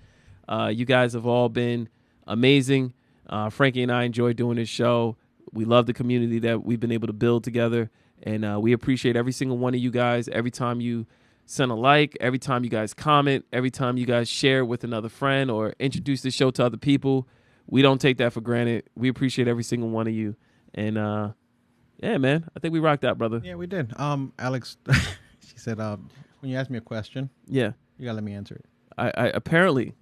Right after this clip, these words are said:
Speaker 1: I don't let you, I don't let you answer questions. I'm gonna play this back. I don't know what Alex is talking about. I literally let Frankie speak <laughs> for two minutes every time I ask him something, but,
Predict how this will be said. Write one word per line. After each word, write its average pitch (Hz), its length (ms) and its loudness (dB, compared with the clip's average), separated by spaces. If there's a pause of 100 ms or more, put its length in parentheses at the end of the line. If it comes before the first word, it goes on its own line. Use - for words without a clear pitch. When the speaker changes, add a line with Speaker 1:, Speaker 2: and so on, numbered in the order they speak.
Speaker 1:
I - 100 0
don't 139 140 0
let 147 180 2
you, 135 200 2
I 143 120 4
don't 165 160 8
let 165 180 6
you 147 100 0
answer 156 280 4
questions. 143 600 0 (200)
I'm 139 140 4
gonna 151 180 8
play 165 280 8
this 180 160 6
back. 131 420 0 (200)
I 131 100 -2
don't 147 140 0
know 143 100 4
what 139 120 2
Alex 127 360 2
is - 60 -8
talking 156 300 4
about. 107 360 -8 (760)
I 156 120 -2
literally 170 380 8
let 156 200 6
Frankie 156 360 4
speak 156 360 2
<laughs> 339 400 -6 (580)
for 135 120 -10
two 220 240 4
minutes 175 300 8
every - 180 4
time 165 180 4
I 156 120 6
ask 160 140 2
him 139 80 -2
something, 123 380 -2
but, 135 240 2